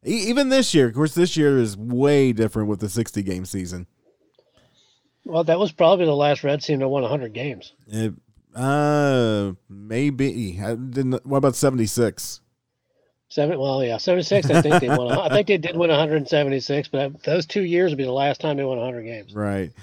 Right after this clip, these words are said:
Speaker 1: Uh, September eighth, nineteen eighty-five, uh, in Chicago, Pete Rose tied Ty Cobb on the all-time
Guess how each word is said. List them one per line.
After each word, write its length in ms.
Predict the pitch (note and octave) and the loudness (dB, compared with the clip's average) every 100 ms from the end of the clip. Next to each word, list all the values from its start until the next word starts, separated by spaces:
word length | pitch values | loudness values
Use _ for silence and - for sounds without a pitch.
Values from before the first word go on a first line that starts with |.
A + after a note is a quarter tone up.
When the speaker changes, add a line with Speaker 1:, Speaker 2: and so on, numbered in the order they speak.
| - _ _ - | -20 _ _ -4
Speaker 1:
Uh, 240 | A2+ B2 | 2 2
September 480 | A#2+ D3 F3+ F3+ E3+ | 2 2 2 4 4
eighth, 220 | E3+ E3 | 4 2
nineteen 580 | C#3 D3 D#3 - E3+ D#3 | 0 0 -2 -2 -2 0
eighty-five, 800 | D3+ D3+ C3 C#3 C#3 D#3 E3 C#3 | 0 0 0 2 2 2 0 2
uh, 280 | B2 A#2+ A2+ | 2 2 0
in 200 | B2+ D3 | -2 -4
Chicago, 680 | - B2+ C#3 C3 C#3+ C#3+ C#3 | -2 -2 2 2 2 2 2
Pete 200 | C#3 A#2+ | 0 2
Rose 300 | B2 B2 - | 2 2 0
tied 380 | C3 B2 A#2+ | 0 2 0
Ty 300 | - B2+ B2 | 0 0 0
Cobb 420 | A2 C3 C3 D3+ A#2+ | 0 0 2 2 2
on 160 | A#2 | 2
the 160 | A2+ G#2 | 0 -2
all-time 720 | A#2+ C3+ C3+ D3 C3 B2+ | 0 0 0 0 0 0